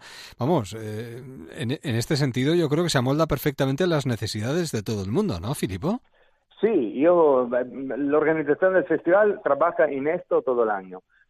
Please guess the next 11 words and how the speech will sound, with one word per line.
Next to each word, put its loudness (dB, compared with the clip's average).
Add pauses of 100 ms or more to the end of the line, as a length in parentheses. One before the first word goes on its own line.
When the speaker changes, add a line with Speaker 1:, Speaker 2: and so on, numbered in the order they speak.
(100)
Speaker 2:
porque 0
nuestra -2 (160)
máxima, -2 (100)
eh, 2
preocupación 0
es 2
que -4 (100)
la -6
gente -4
esté -2 (180)
bien. -8